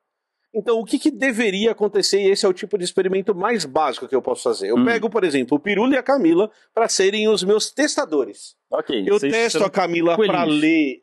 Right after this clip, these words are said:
Speaker 1: é, microexpressões. Não, eu treino a Camila pra ler microexpressões e não treino o Pirula.
Speaker 2: Tá.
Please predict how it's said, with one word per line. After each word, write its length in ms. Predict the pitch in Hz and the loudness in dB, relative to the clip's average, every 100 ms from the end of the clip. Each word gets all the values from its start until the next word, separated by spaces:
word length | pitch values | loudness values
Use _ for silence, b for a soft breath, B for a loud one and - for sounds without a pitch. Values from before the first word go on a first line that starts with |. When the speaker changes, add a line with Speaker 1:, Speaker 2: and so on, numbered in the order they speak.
| - | -4
Speaker 1:
é, 480 | 135 131 127 127 123 | -2 0 0 0 0
microexpressões. 1120 | 151 156 151 - 196 - 196 233 277 - - _ _ _ _ _ _ _ 190 | -2 -2 -2 0 0 0 0 0 -2 -4 -6 _ _ _ _ _ _ _ -2
Não, 420 | 208 220 233 220 | 0 2 0 0
eu 160 | 175 180 | 0 0
treino 480 | 180 185 254 220 165 | 0 0 0 -2 -2
a 60 | |
Camila 420 | - 147 139 135 | 0 0 2 0
pra 160 | 131 135 | 0 0
ler 160 | 123 123 | 2 0
microexpressões 800 | 123 143 147 226 233 277 339 285 | 0 0 0 0 0 0 0 0
e 40 | |
não 200 | 311 311 | 0 0
treino 260 | 294 285 254 | -2 -4 -4
o 40 | |
Pirula. 360 | 269 180 113 - _ _ - | -2 -2 -2 -8 _ _ -6
Speaker 2:
Tá. 240 | 98 - | -4 -4